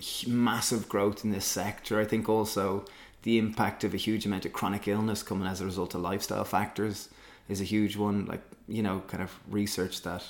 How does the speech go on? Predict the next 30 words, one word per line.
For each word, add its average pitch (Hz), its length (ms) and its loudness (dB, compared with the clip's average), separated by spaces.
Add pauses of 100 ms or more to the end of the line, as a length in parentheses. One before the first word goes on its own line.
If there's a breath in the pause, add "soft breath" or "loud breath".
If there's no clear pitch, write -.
(520 loud breath)
you 101 100 -4
know, 90 160 -2
in 87 260 -6 (220)
over 95 360 0 (100)
ninety-three 98 560 -2
percent 95 360 -2
of 87 60 -8
cases 92 420 -4
of 92 100 -4
cardiovascular 95 720 -2
disease 92 240 -4
can 87 160 -6
be 90 80 -4
reversed 95 500 -4
through 90 160 -4
lifestyle 87 460 -6
medicine, 90 420 -6
as - 100 -10
in 90 140 -6
what - 160 -6
you 90 140 -6
eat, 87 140 -6
exercise, - 480 -8
and 85 80 -8
stress - 340 -8
management. 95 480 -6
So 101 100 0
I 104 40 0
think 117 180 2
there's 113 200 2